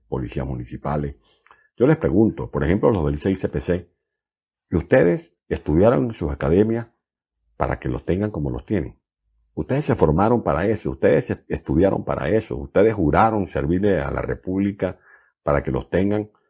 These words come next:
eh, dando sus vidas por nada, que los matan de gratis, que los tienen como carnes de cañón. ¿Saben ustedes el, el papel que están haciendo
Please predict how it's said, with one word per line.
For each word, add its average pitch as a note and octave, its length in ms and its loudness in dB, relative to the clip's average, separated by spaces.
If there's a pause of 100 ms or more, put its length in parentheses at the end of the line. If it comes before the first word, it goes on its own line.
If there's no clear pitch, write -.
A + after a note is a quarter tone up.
(420)
eh, B1+ 240 -10
dando E2+ 680 2
sus C2+ 240 -4
vidas G2 400 2 (560)
por D2+ 160 2
nada, F#2 460 0
que D#2+ 80 -2
los C2+ 160 -2
matan F#2+ 480 -4 (200)
de C#2+ 220 0
gratis, G2+ 480 -2 (400)
que E2 80 0
los C#2 160 2
tienen F#2+ 200 2
como C#2+ 220 -2
carnes F2 300 0
de E2 100 -4
cañón. F2 460 -2 (800)
¿Saben C#3+ 260 4
ustedes B2+ 300 2
el, A#2 220 -8
el E2+ 100 -2
papel A2 260 2
que G#2+ 80 -4
están G2+ 200 0
haciendo F2 580 0